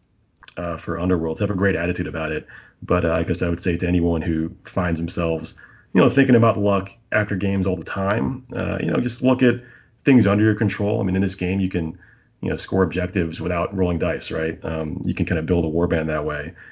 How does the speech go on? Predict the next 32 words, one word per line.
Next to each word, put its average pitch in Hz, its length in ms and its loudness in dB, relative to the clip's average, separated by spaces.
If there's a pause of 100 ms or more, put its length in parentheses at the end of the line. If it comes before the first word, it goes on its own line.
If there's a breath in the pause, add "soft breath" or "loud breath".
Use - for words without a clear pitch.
(200 loud breath)
you 87 80 2
know, 82 80 0
or 92 300 6
if - 200 -4 (220)
you 92 140 2
really 90 380 4
can't, 87 420 -2
you 92 100 -4
know, 78 100 -6 (320)
get 92 220 -2
luck 90 220 0
out 85 120 0
of 82 60 -2
your 78 100 -4
head, 92 360 2
you 85 100 -4
know, - 180 -8
you - 80 -8
can 85 120 -4
play 82 200 -2
another 82 200 -4
game 82 260 -2
where 80 140 -2
luck 85 240 -2
isn't 87 160 0
a 80 40 -4
factor, 80 580 -4 (120)
like 82 140 -4
chess, - 440 -2
you - 100 -10
know, 80 180 -8
so. - 180 -8